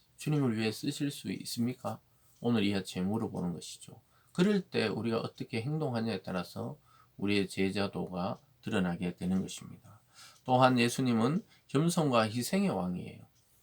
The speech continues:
우리 자신도 그리스도를 본받아서 내가 있는 그곳에서 희생과 섬김과 겸손의 왕이 되려고 해야 되지,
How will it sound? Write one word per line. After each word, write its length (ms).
우리 260
자신도 560
그리스도를 560
본받아서 720
내가 240
있는 280
그곳에서 800
희생과 800
섬김과 920
겸손의 840
왕이 360
되려고 380
해야 180
되지, 400